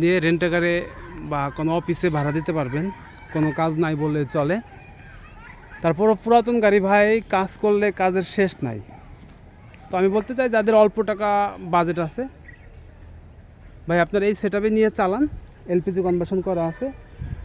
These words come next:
টুকিটাকি কাজ কাম হাতে টাকা হইছে, কাজ,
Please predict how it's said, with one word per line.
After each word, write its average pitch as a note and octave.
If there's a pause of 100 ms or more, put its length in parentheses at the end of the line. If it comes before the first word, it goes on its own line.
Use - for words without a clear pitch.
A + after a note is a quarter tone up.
(180)
টুকিটাকি F#3+
কাজ F3+ (100)
কাম F#3
হাতে D#3 (100)
টাকা G3
হইছে, G#3+ (1000)
কাজ, E3+